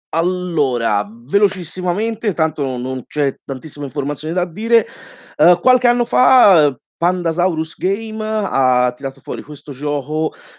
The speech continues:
che è recentemente stato portato in Italia proprio quest'anno, quindi con qualche anno di ritardo dalla Genos,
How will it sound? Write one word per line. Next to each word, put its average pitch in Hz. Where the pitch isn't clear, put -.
che 156
è 165
recentemente 180
stato 139
portato 131
in 143
Italia 120
proprio 127
quest'anno, 110
quindi 117
con 110
qualche 131
anno 139
di 143
ritardo 156
dalla 113
Genos, 113